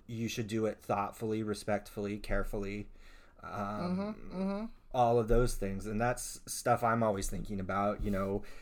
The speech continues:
Speaker 1: W-, well, we're not gonna listen to this white boy talk about Alice Walker's work, right? You know, and I'm, I'm,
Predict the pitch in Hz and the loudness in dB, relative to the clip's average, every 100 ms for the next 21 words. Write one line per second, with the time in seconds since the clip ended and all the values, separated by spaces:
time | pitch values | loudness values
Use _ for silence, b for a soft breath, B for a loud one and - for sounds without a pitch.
0 | B B - 95 113 - 143 127 147 139 | B B -12 -8 -8 -6 0 4 4 6
1 | 165 180 175 175 156 160 160 143 139 123 | 8 8 6 6 6 4 2 2 2 4
2 | 139 123 127 123 123 123 120 117 117 110 | 4 4 4 4 2 0 4 4 6 4
3 | 113 117 - 113 135 113 110 113 104 101 | 4 2 2 2 2 0 -2 -2 -4 -4
4 | 107 113 123 - - 107 110 120 113 117 | -2 0 -2 -8 -2 0 0 0 2 2
5 | 127 131 143 131 127 | 2 2 2 2 0